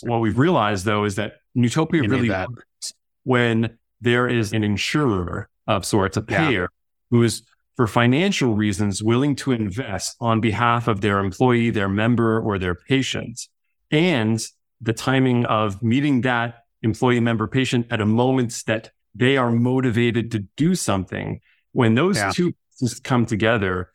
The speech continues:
Speaker 1: what you now have is this sort of that perfect timing, that sweet spot. Because what it also offers us, Stuart, is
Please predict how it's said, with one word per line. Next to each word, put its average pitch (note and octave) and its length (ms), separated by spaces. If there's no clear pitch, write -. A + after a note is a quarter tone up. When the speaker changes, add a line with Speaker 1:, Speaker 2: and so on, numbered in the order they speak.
Speaker 1:
what C#3 140
you A#2 120
now E3+ 300
have G#2 380
is G2+ 140
this A2+ 120
sort B2 220
of G2+ 60
that G#2+ 200
perfect - 560
timing, G#2+ 540
that G2 260
sweet E3 340
spot. - 460
Because A#2+ 240
what B2 120
it A#2 80
also F#3 360
offers A2 760
us, G#2+ 180
Stuart, G#2+ 460
is G#2+ 360